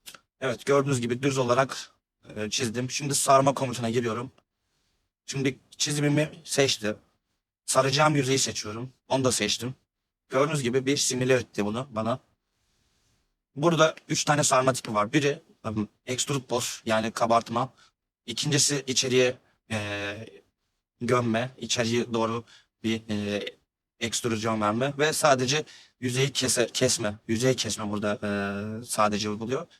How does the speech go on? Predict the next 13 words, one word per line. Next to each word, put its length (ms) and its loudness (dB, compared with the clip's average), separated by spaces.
Hepsini 340 -2
görelim 280 4
sırayla. 400 -4
Şimdi 180 -4
dışarıya 300 0
doğru 220 4
boss 240 4
verme. 340 2
Beş 200 4
milim 300 0
olarak 380 2
verelim 340 0
bakalım. 380 -10